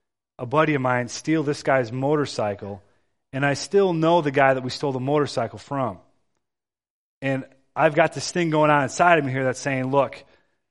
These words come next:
you need to do something about this. It's been thirty years, and that bike's long gone, but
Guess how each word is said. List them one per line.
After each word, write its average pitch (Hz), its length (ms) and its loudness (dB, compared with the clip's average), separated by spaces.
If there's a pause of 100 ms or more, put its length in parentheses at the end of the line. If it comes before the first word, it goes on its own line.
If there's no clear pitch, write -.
(420)
you 151 200 -4
need 226 100 2
to 180 60 6
do 175 140 0
something 139 220 -6
about 131 300 2
this. - 400 -16 (340)
It's 143 140 -6
been 202 220 2
thirty 190 300 2
years, 156 340 2
and 147 80 2
that 156 140 4
bike's 160 300 2
long 147 480 2
gone, 139 360 2
but 110 180 -8